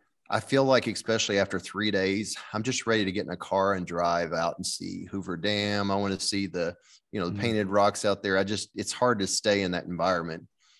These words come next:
Speaker 1: for more than a
Speaker 2: Yeah.
Speaker 1: few days. And that's where I feel like Orlando, you kinda can go to the show and get out and just get away from it, but you just can't get
Speaker 2: Mm.
Speaker 1: away from the action in Vegas that's just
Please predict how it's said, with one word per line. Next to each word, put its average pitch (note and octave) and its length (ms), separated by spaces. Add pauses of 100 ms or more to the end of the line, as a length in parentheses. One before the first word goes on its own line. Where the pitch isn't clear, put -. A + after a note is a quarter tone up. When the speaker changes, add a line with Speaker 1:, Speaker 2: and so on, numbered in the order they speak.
(200)
Speaker 1:
for F#2+ 140
more F#2 240
than G2 120
a - 40
Speaker 2:
Yeah. G2 60
Speaker 1:
few A2 180 (100)
days. E2+ 320
And G2+ 140
that's A2 180
where G#2+ 80
I - 60
feel - 180
like A2+ 160
Orlando, G2 420
you F2+ 140
kinda G2 260
can F#2 140
go F#2+ 120
to F#2 60
the F2+ 80
show F2+ 420
and F2+ 120
get F2+ 120
out F2 300
and F2 140
just D#2 200
get F#2 100
away E2+ 260
from A#2 300
it, A#2+ 180 (380)
but - 160
you G2 60
just F#2 160
can't E2+ 240
get F2+ 100
Speaker 2:
Mm. E2+ 80
Speaker 1:
away E2+ 220
from F2 280
the D#2+ 160
action E2 500
in D#2+ 140
Vegas D#2+ 440
that's - 180
just C#2+ 300